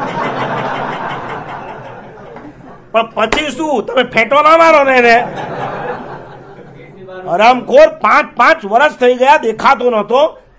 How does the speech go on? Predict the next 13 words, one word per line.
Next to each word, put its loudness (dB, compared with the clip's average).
આજ 2
તો 0
તને -2
ના 0
છોડું. -4
હવે 2
તમે 0
અંદર 0
જાઓ 4
કે -2
બહાર 4
ઉભા 2
રહ્યો, 4